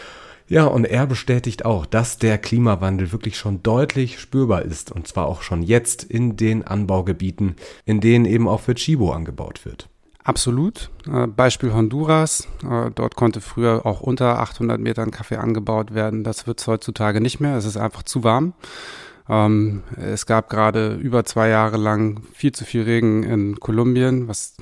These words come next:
Speaker 2: zwanzig Prozent der Ernte letztlich, äh, vernichtet hat. Äh, es gab Trockenheit in, in Westafrika.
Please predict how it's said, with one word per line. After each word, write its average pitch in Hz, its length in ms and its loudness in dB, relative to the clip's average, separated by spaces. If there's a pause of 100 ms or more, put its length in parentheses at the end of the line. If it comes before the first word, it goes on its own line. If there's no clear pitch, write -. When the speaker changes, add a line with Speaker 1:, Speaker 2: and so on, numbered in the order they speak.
(320)
Speaker 2:
zwanzig - 380 -4
Prozent 113 380 -2
der 110 100 -2
Ernte 120 480 -2
letztlich, 117 640 -8
äh, 117 140 -6
vernichtet - 560 -4
hat. 113 220 -4 (580)
Äh, 110 60 -2
es 107 180 0
gab 110 200 -2
Trockenheit 110 760 -2
in, 110 340 -4
in 110 400 -4
Westafrika. 123 760 0